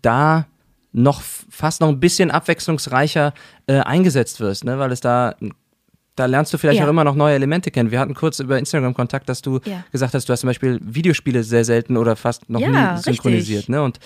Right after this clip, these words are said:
Speaker 1: ich hab das auch heute noch, dass ich, obwohl ich mich als etablierten Synchronschauspieler,
Speaker 2: Mhm.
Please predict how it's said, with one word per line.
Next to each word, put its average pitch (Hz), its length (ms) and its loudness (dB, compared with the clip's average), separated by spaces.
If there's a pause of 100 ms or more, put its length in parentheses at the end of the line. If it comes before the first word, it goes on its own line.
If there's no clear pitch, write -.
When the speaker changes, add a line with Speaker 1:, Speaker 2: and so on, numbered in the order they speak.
(380)
Speaker 1:
ich 123 100 0
hab 139 120 -2
das 135 120 -2
auch 143 200 -2
heute 160 200 0
noch, 123 180 0
dass 123 200 -6
ich, 127 140 -4
obwohl 131 260 0
ich - 140 -8
mich 131 280 -4
als 117 120 -2
etablierten 120 560 -2
Synchronschauspieler, 131 1040 0
Speaker 2:
Mhm. 123 60 2